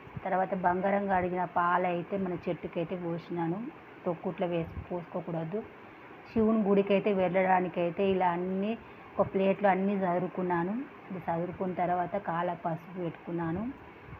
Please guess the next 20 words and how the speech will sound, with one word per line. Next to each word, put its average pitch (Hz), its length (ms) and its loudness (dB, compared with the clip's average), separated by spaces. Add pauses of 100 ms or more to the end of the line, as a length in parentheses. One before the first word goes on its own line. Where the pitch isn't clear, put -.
(180)
కాళ్ళకు 196 360 2
పసుపు 190 380 -2
పెట్టుకొని 185 480 -2
శివుని 190 380 -2
గుడికి 175 360 -2
వెళ్ళాలని 185 680 0
సిద్ధమైనాను. 170 920 -2 (960)
శివ-, 202 520 6 (180)
శివుని 233 320 4
గుడికి 208 340 4
వెళ్ళొచ్చిన, 190 500 4
ఆడ 185 220 6
అయితే 185 320 4
వీడియో 190 300 2
తీయలేకపోయినా, 180 1040 2 (100)
ఎందుకంటే 180 540 -2
జనాలు 185 460 4
ఎక్కువ 196 260 0
ఉన్నారు. 190 280 2
మళ్ళీ 190 300 2